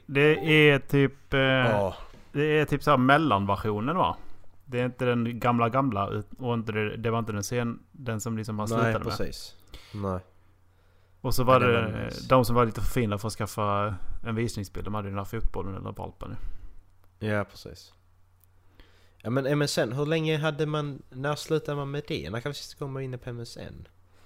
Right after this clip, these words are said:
Speaker 2: Jag kommer ihåg att jag använde det när jag gick på gymnasiet också. Till viss del.
Speaker 1: Mm.
Speaker 2: Kan
Speaker 1: Jo.
Speaker 2: man använt det... Kan man använt det något år efter också?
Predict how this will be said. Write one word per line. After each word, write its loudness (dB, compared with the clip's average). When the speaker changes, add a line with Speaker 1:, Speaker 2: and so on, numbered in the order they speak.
Speaker 2:
Jag -4
kommer 4
ihåg 6
att 4
jag 4
använde 2
det 0
när -4
jag -2
gick -8
på -4
gymnasiet -8
också. -10
Till -12
viss -10
del. -14
Speaker 1:
Mm. 2
Speaker 2:
Kan 0
Speaker 1:
Jo. 6
Speaker 2:
man 2
använt -4
det... 0
Kan -2
man 4
använt 0
det 2
något 0
år -2
efter -8
också? -10